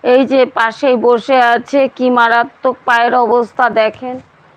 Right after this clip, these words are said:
উম, সেই দিনও ঢাকা থেকে ডাক্তার দেখায় আসলাম, ডাক্তার বলল ঠিক হয়ে যাবে, কিন্তু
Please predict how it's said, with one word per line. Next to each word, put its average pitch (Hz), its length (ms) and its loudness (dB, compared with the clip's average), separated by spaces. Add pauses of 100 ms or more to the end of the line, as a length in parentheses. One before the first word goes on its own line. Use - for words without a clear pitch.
(300)
উম, 233 360 -2
সেই 254 220 -2
দিনও 262 260 -2
ঢাকা 247 340 -2
থেকে 254 240 -4
ডাক্তার 240 480 -2
দেখায় 247 480 -2
আসলাম, 240 440 -4 (440)
ডাক্তার 247 440 0
বলল 247 300 0
ঠিক 262 380 -8
হয়ে 247 220 2
যাবে, 226 320 -2
কিন্তু 240 320 -8